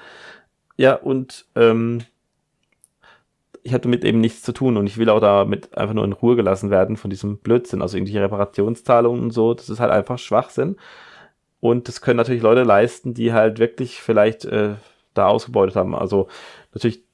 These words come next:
von denen le-, lebt ja heute eh niemand mehr, aber auch von deren Vorfahren. Also wenn jetzt jemand irgendwie ein riesiges, äh, Vermögen hat,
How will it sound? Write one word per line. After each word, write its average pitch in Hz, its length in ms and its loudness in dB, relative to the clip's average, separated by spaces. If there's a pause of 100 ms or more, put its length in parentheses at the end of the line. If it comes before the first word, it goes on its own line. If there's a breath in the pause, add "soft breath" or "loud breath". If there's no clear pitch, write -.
(100)
von 110 140 -6
denen 107 120 2
le-, 107 140 0
lebt 110 240 0
ja 107 40 2
heute 104 180 2
eh 113 120 0
niemand 135 240 0
mehr, 113 200 4
aber 95 180 4
auch - 200 0
von 101 160 -10 (120)
deren 95 200 0
Vorfahren. 95 380 -2
Also 90 140 -4
wenn 98 80 0
jetzt 98 100 -6
jemand 98 220 0
irgendwie 98 320 -2
ein 98 160 -2
riesiges, 110 640 -2
äh, 98 240 0
Vermögen 104 440 0
hat, 113 260 -2